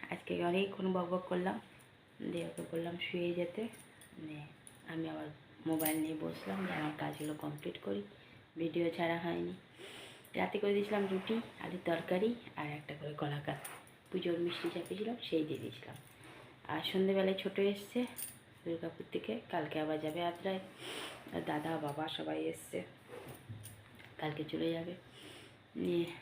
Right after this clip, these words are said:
সেই জন্য। আর আমি বরমশের সাথে বেরিয়েছিলাম ঠাকুরের পুজোর বাজার করতে, ওখান থেকে আবার বরমশাই রিলায়েন্সে নিয়ে গেছিলো। রিলায়েন্সে গেলেই তো আমি হয়ে যাই একদম পাগল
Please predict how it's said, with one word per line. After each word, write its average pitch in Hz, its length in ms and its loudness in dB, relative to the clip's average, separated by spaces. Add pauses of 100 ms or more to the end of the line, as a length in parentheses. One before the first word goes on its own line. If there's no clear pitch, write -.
(280)
সেই 165 200 2
জন্য। 160 180 2 (420)
আর 151 80 -2 (120)
আমি 165 140 4 (720)
বরমশের 160 500 2
সাথে 165 260 0
বেরিয়েছিলাম 156 480 0 (680)
ঠাকুরের 175 420 2
পুজোর 170 300 2
বাজার 165 280 2
করতে, 196 260 -2 (240)
ওখান 214 240 0
থেকে 226 200 2
আবার 202 180 6
বরমশাই 175 480 0
রিলায়েন্সে 190 440 4
নিয়ে 139 140 -2
গেছিলো। - 300 -8 (600)
রিলায়েন্সে 196 440 6
গেলেই 226 300 12
তো 226 140 8
আমি 214 120 8 (100)
হয়ে 233 200 12 (100)
যাই 214 140 10 (100)
একদম 208 200 2 (180)
পাগল 202 420 6